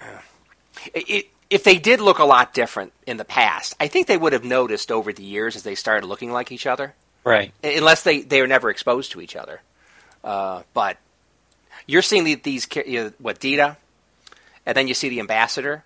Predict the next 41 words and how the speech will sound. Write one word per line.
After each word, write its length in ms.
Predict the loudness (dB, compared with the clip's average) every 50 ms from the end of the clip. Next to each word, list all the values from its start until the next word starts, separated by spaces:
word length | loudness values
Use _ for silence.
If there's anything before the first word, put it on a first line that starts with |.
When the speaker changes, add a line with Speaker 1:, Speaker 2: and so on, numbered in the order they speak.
| _ -2
Speaker 1:
They 120 | 2 2
look 120 | 2 2 0
the 60 | -2 -8
same. 220 | -10 -12 -12 -14 _ _ _ _ _ _ _ _ _ _ _ _ _ _
Speaker 2:
Right. 220 | -2 0 0 0 -2 -2 _ 0
Speaker 1:
I 60 | 2
mean, 280 | 2 0 0 -4 -4 2
way 200 | 4 6 6 6
the 80 | 4 0
same. 380 | -4 -6 -8 -8 -12 -14 _ _ 2
They 80 | 4
almost 200 | 4 4 4 0
look 100 | -4 -6
the 80 | -10 -8
same 220 | -8 -8 -8 -8 -12 _
people. 440 | -16 -14 -14 -12 -12 -12 -14 -14 _ _ _ _ _ _ _ -20 _ _ _ _ _
The 120 | -6 -6 -2
dark 340 | 2 4 6 6 6 4 2
hair 320 | -2 -2 0 2 2 2
and 80 | 2 0
then 120 | -2 -6 -8
the, 100 | -8 -8
what, 220 | -6 -6 -8 -6 -6
light 280 | -4 -4 -4 -6 -8
purple 340 | -8 -6 -6 -4 -4 -6 -6
skin 480 | -6 -8 -8 -8 -8 -8 -8 -8 -8 -10
and 300 | -10 -12 -14 -16 -18 -12
whatever. 380 | -8 -8 -6 -4 -4 -4 -4 -6 -10 _ _ _ _ _ -20 -20 -10 _ 0
Anyway, 220 | 0 0 0 -2 -8 _ _ _ _ _ _ _ _ _ _ _ 6
I 120 | 8 10
don't 160 | 10 10 8
think 160 | 6 2 2
they 100 | 4 4
were 120 | 4 6 6
that 180 | 4 4 2
much 180 | 2 -2 -8 -4
different 340 | -2 -2 -2 -2 -4 -6 -6
from 140 | -6 -8 -6
a 60 | -6
look 180 | -6 -6 -6
standpoint, 640 | -8 -8 -8 -8 -8 -8 -8 -8 -8 -8 -8 -10 -14